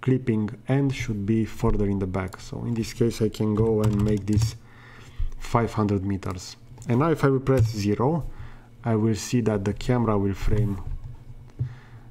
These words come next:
this, this view. Now I will just set camera to view, and I will slightly move it. And I will see that our object will only be clipped somewhere over here,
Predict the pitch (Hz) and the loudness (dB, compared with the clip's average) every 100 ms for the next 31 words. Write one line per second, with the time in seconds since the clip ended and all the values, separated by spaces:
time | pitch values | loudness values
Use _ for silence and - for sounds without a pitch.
0 | - 104 107 - 104 - 110 104 90 95 | -8 -2 0 -2 -10 -6 -2 -2 -2 -2
1 | 104 156 123 - - 113 117 117 113 107 | 0 -2 -4 -12 -10 -2 2 4 2 2
2 | 123 123 - - - 117 110 - - 123 | 2 0 -6 -14 -4 -2 -2 -4 -2 0
3 | 117 107 - 107 - - 95 98 120 170 | 2 0 -4 -10 -10 -14 -6 -2 -2 -2
4 | 135 - - - 151 143 139 135 127 120 | -6 -14 -16 -4 0 4 2 2 0 0
5 | - 107 104 95 95 - - - - - | 0 -2 -2 -2 -4 -8 -20 -20 -20 -20
6 | - - - - - 123 127 135 - - | -20 -20 -20 -14 -2 0 2 0 -6 -20
7 | - - 135 135 135 - 147 135 - - | -20 -2 2 2 2 0 2 2 -2 -14
8 | - - 131 127 123 123 123 123 120 107 | -8 0 2 2 0 2 2 4 2 2
9 | 110 - 110 107 - - - 104 101 98 | 0 0 -2 -2 -4 -8 -2 0 2 0
10 | 98 95 - 98 | 0 -4 -2 -4